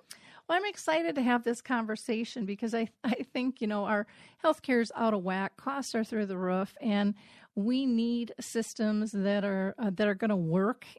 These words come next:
and that are gonna drive costs down and care up. And so,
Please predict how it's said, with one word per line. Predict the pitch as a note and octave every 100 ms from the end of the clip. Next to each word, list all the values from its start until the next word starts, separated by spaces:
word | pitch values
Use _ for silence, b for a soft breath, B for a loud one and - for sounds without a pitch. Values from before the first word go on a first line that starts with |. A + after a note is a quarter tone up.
| -
and | G#3 G#3 G3+
that | G3+
are | F#3+
gonna | G3+ F#3
drive | F#3 F3+ F#3
costs | - - F3+ F#3+ -
down | D#3+ F#3 F3+ F3+ F#3+ B B B B
and | G#3+ G3+
care | G3+ G#3 F#3 E3+ -
up. | G3 E3+ - -
And | A3+ G3+ G3+
so, | - A#3+ A3+ A3+